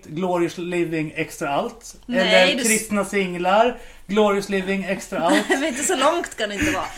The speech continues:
Speaker 2: Men måste det inkludera någonting med kristna singlar? Kan det inte vara något helt annat?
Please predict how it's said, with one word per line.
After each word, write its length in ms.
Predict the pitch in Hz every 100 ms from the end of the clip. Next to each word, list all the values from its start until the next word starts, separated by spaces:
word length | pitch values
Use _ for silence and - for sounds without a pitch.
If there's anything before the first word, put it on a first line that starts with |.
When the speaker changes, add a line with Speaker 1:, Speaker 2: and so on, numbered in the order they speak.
| - -
Speaker 2:
Men 160 | 285
måste 280 | 370 415 403
det 60 | 392
inkludera 580 | 370 349 302 381 349
någonting 300 | 233 330 311
med 100 | 302 294
kristna 500 | 330 330 - 285 294
singlar? 520 | - 349 311 254 302
Kan 60 | 302
det 60 |
inte 120 | 359
vara 100 | 294 330
något 80 | -
helt 320 | 302 320 -
annat? 600 | 330 294 254 370 -